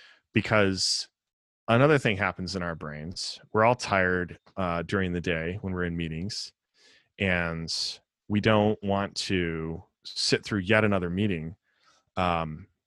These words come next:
so our brains will tend to tune a lot of things out. So you need to time your, your, the time you're speaking during the meeting, uh, make sure you get people's attention,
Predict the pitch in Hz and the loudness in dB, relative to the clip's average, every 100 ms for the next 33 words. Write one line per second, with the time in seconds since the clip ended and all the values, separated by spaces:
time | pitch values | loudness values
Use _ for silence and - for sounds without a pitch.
0 | _ _ _ _ _ - - - 104 101 | _ _ _ _ _ -8 -2 2 4 4
1 | 101 127 139 131 107 - 110 101 92 - | 6 6 6 4 0 0 0 -2 -4 -4
2 | - 123 117 98 104 104 104 92 82 - | 0 2 2 0 0 -2 -2 -4 -6 -6
3 | 98 143 - _ _ - - - 117 139 | -4 -4 -10 _ _ -20 -16 -2 2 4
4 | 131 107 - 131 135 117 104 98 95 - | 4 0 2 4 6 6 4 4 0 -2
5 | 98 95 90 87 87 87 _ _ _ _ | 0 0 0 0 -4 -8 _ _ _ _
6 | - 101 - 120 117 101 - - 113 110 | -6 -4 0 2 2 0 0 0 0 0
7 | 95 95 90 87 87 85 82 85 _ _ | 0 -2 -2 -4 -4 -6 -8 -10 _ _
8 | _ _ _ 92 90 120 127 - 135 117 | _ _ _ -6 -2 2 2 2 2 2
9 | - 107 95 90 98 180 - - | 0 -2 -2 -6 -2 0 -2 -6